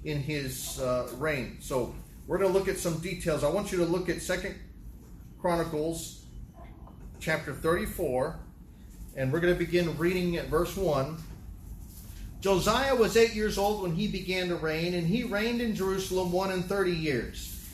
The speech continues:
And he did that which was right in the sight of the Lord, and walked in the ways of David his father, and declined neither to the right hand nor to the left.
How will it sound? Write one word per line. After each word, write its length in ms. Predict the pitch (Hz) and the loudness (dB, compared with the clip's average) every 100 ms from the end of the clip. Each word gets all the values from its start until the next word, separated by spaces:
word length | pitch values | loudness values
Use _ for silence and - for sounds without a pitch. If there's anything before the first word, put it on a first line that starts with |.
| - | -6
And 140 | 180 185 | 0 4
he 200 | 233 302 | 4 2
did 200 | 269 220 | 0 4
that 260 | 220 220 | 4 4
which 160 | 202 190 | 2 2
was 180 | 185 127 | 0 0
right 300 | 175 247 262 | 0 2 2
in 120 | 180 | 0
the 80 | 170 | 0
sight 260 | - 175 165 | 2 2 2
of 80 | |
the 80 | 156 | 2
Lord, 480 | 147 143 147 190 196 | 0 4 4 4 2
and 260 | 175 156 131 | -2 -2 2
walked 380 | 175 269 - | 4 4 2
in 80 | 220 | -2
the 80 | 208 | -2
ways 320 | 180 185 175 | 2 2 2
of 160 | 185 - | 0 0
David 300 | 170 165 165 | 0 2 0
his 120 | 160 | -2
father, 600 | - 156 143 147 180 180 - - - | -2 2 2 2 0 -4 -8 -10 -6
and 160 | 170 165 | 0 2
declined 540 | 160 156 180 214 233 | 0 0 0 2 2
neither 320 | 196 190 190 185 | 2 2 2 2
to 140 | 185 | 2
the 100 | 165 | 2
right 300 | 147 175 190 | 4 4 2
hand 340 | 165 180 180 170 | 0 0 0 2
nor 180 | 175 180 | 2 2
to 120 | 175 | 0
the 80 | 170 | 2
left. 400 | 170 131 110 | 2 2 0